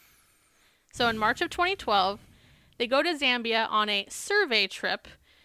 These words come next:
using the money that they were gonna use for their ten-year anniversary trip on an Alaskan cruise. But, you know, Zambia, that's good. That's fine.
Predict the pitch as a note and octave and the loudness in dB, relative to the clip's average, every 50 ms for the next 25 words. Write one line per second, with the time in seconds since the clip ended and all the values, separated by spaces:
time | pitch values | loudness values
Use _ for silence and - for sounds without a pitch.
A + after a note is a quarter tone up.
0 | _ _ _ _ _ _ _ _ - G4+ G#4+ G4+ G4+ G4 F#4 F4+ D#4+ C#4+ C#4+ D4 | _ _ _ _ _ _ _ _ 4 4 4 4 4 2 0 0 0 2 2 2
1 | D#4 D#4+ D#4 C4+ C4 B3 - - - A3+ G#3+ A3 A3 A3 C4 D#4 F#4+ G#4 G#4 E4 | 2 2 0 0 0 0 0 0 -2 0 0 -2 -2 -4 -2 0 2 2 2 2
2 | D#4+ C4 B3 A#3 A3 G#3+ G#3 G3+ G#3 G#3+ - - - - A#3 A3 G#3+ G#3+ G#3 - | 0 0 -2 -2 -2 0 0 0 0 -2 -4 -6 -6 -4 -2 0 0 0 -2 -4
3 | - - - A#3+ A3+ A3 G#3+ G#3 G#3 G3+ G3+ G3 G3 G3+ G3 C#4 F4+ G#4 - - | -6 -4 -2 0 0 0 0 -2 0 0 0 0 -2 -2 -2 0 0 0 0 -2
4 | - C4 B3 A#3+ - - B3+ A#3+ A3+ - - - _ _ _ _ _ _ - A3 | -2 -2 -2 -2 -4 -2 -2 -2 -2 -6 -12 -20 _ _ _ _ _ _ -2 0
5 | G#3 G3+ G#3 G#3 G3+ G3 E3+ E3+ - - - G3+ F3+ F#3+ - - C#4 B3 G3+ F3 | 0 0 0 2 4 4 4 4 2 -4 -10 -10 -10 -8 -6 -2 -2 -2 -2 -2
6 | E3+ G3 - - _ - E4+ E4 D4 C#4+ B3+ B3 A3+ A3 A3 - _ _ - D4+ | -6 -10 -14 -18 _ 0 2 4 4 4 6 6 6 4 4 0 _ _ 0 4
7 | A#3 A#3+ A3+ A3 G#3 G#3 G#3 G#3 A3 C4+ D4 - - G#3+ G#3 G3+ - - E4 E4+ | 6 6 6 6 4 2 4 4 6 4 4 2 0 -2 -2 -2 2 4 4 4
8 | - - - F3+ F#3+ A#3+ | 4 4 4 4 4 2